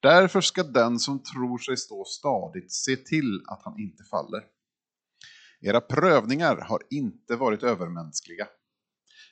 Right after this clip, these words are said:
Gud är trofast och ska inte låta er prövas över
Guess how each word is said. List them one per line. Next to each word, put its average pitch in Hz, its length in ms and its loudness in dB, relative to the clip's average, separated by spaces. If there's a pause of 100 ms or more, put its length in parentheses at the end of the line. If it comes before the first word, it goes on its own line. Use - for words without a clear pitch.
(100)
Gud 120 520 0
är 113 40 -4
trofast - 720 -6
och 92 80 -12
ska - 220 -8
inte 131 360 -6
låta 123 640 -4
er 104 140 -2
prövas - 840 -6
över 80 480 -6